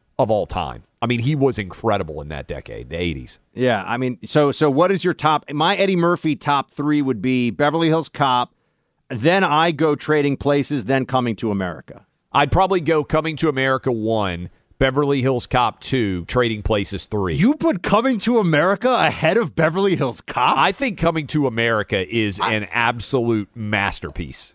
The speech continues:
Speaker 2: Clay, we, we gotta talk. I don't
Speaker 1: Coming to
Speaker 2: <laughs>
Speaker 1: America
Speaker 2: No, that's
Speaker 1: is
Speaker 2: possible.
Speaker 1: so, no, it's, it's incredible.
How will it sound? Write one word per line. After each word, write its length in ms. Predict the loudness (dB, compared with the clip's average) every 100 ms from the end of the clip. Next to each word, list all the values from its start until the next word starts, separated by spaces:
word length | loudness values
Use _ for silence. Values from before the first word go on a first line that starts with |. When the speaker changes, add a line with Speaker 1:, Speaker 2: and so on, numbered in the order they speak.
| -4
Speaker 2:
Clay, 220 | 0 2
we, 140 | 2 -2
we 180 | 0
gotta 180 | 0 0
talk. 420 | 0 0 0 -2 -2
I 120 | 0
don't 100 | 2 4
Speaker 1:
Coming 300 | 2 0 -2
to 200 | 0 2
Speaker 2:
<laughs> 40 | 2
Speaker 1:
America 360 | 2 2 2
Speaker 2:
No, 40 | 2
that's 200 | 0 0
Speaker 1:
is 60 |
Speaker 2:
possible. 500 | 0 0 -2 -4 -6
Speaker 1:
so, 480 | -2 0 2 2 0
no, 280 | 0 0 2
it's, 200 | 0 -4
it's 160 | -4 0
incredible. 840 | -2 -2 -10 -4 -2 -2 -4 -12